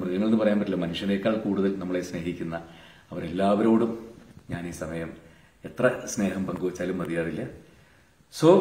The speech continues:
കാണാത്തവര്, എന്നെ സ്നേഹിക്കുന്ന എൻ്റെ കുടുംബ പ്രേക്ഷകർ തിയേറ്ററിൽ പോയി കുഞ്ഞുങ്ങളുമൊത്ത് പോയിട്ട് പഞ്ചവർണ്ണ തത്ത കാണുക. തീർച്ചയായിട്ടും നിങ്ങൾ ഒരുപാട് സന്തോഷിപ്പിക്കുന്ന, എവിടെയോ നൊമ്പരപ്പെടുത്തുന്ന, കണ്ണു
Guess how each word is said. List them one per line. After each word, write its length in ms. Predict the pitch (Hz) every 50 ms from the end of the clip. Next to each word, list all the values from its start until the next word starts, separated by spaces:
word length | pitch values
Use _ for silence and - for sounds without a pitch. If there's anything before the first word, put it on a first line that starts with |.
| - - - - - - - -
കാണാത്തവര്, 640 | 120 113 110 113 120 120 - - 123 120 117 104 - - - - - - - -
എന്നെ 140 | 98 98 95
സ്നേഹിക്കുന്ന 480 | 92 - 104 101 92 95 92 98 92 95 92
എൻ്റെ 120 | 85 92
കുടുംബ 260 | 92 98 92 95 92 92 - -
പ്രേക്ഷകർ 380 | 92 85 - - 82 82 - - - - - - - - _ _ _
തിയേറ്ററിൽ 380 | 92 95 98 98 92 90 92 87 - 92
പോയി 180 | 92 95 101 - - - - - - - - _ _ - -
കുഞ്ഞുങ്ങളുമൊത്ത് 640 | 127 135 151 170 175 180 180 165 143 113 - 101 87
പോയിട്ട് 240 | 82 - - - - - - - - _ _ _ _ _ _ _ _ _ _ _ -
പഞ്ചവർണ്ണ 360 | 87 85 87 87 82 85 82 82
തത്ത 160 | 85 - - 87 82 - - - - - - - _ - 90
കാണുക. 260 | 90 87 87 87 104 131 - - - - - - - - 87
തീർച്ചയായിട്ടും 440 | 87 82 - - 98 92 - 87
നിങ്ങൾ 160 | 87 85 90 90
ഒരുപാട് 380 | 85 80 87 90 95 104 104 117 - - - - -
സന്തോഷിപ്പിക്കുന്ന, 800 | - 85 82 87 87 85 - - - - 90 - 104 92 92 - - - - - - - - _ _ _ _ _ -
എവിടെയോ 400 | 85 87 92 95 95 95 95 98 101 101 98 - - 101
നൊമ്പരപ്പെടുത്തുന്ന, 720 | 87 85 82 85 95 92 - 87 85 82 - 85 87 87 87 90
കണ്ണു 200 | 87 87 90